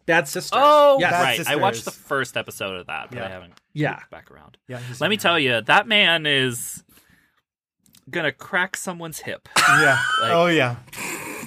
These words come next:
Speaker 3: Emma Thompson. Um, uh, ver-, very, very hot cast, and
Speaker 1: Yeah.
Speaker 3: I, I, I,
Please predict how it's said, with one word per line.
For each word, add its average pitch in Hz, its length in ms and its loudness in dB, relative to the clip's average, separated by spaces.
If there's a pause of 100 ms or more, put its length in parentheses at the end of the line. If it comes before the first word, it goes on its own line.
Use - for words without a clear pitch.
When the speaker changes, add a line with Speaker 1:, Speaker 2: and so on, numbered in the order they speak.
(260)
Speaker 3:
Emma 151 520 6 (420)
Thompson. 127 460 -6 (100)
Um, 131 600 0 (960)
uh, 131 400 4
ver-, 135 240 2
very, 135 540 2
very 139 300 0
hot 320 220 -2
cast, 214 580 -2
and 147 200 4
Speaker 1:
Yeah. 127 220 6
Speaker 3:
I, 156 540 2 (360)
I, 208 160 0 (220)
I, 240 160 6